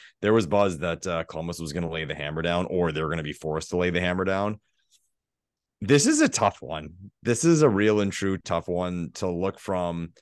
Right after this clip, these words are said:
on the outside and listen to these stories, because here comes Biz on Spit and Chicklets, and it goes viral.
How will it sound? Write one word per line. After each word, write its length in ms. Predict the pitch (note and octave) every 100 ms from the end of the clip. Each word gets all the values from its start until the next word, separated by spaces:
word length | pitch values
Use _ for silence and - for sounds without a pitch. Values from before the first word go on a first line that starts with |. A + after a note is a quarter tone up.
| _ _ -
on 160 | G#2
the 140 | G2+ G2
outside 760 | F#2+ E2+ - D#2+ D#2 D#2+ D#2+ - _ _ _ -
and 160 | G#2
listen 260 | G#2 G#2 A2+
to 40 |
these 220 | G#2 G#2+ -
stories, 560 | - E2 F2 F2 F2+
because 680 | E2 F#2 G2 F2 F2 E2+ - _ _ _ _ _ _ _ _
here 320 | - - C#3+ D3+
comes 320 | E3 D#3+ B2
Biz 600 | G2 F#2 F2+ F2 - - -
on 140 | G2 G2
Spit 260 | - A#2+ B2
and 80 |
Chicklets, 840 | B2 G2 F2 F2 F2 F2 - - - _ -
and 120 | F#2+
it 60 |
goes 320 | F2 G#2 A#2+ F2+
viral. 720 | G2 F#2+ G2+ D#2+ C#2 C#2+ E2+